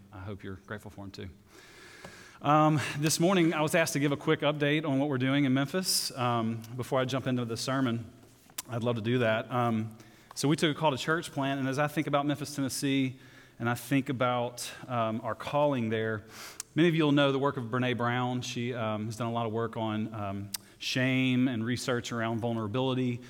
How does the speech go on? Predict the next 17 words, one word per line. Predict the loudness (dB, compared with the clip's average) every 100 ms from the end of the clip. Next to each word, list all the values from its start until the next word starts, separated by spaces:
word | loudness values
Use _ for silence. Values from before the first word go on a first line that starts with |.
| -20 -14 -4
Uh, | -2
she | 2
has | 0
this | 0
great | 2 0 2
quote. | 4 4 4
It | 0
says, | 2 2 0 0
uh, | 2 2
"What | 4 4
is | 4 2
in | 4 4
the |
way | 6 4 4 0 -4 -8 -18 -20 -10 -2
becomes | -2 0 0 0 0
the | -2
way." | -2 -4 -8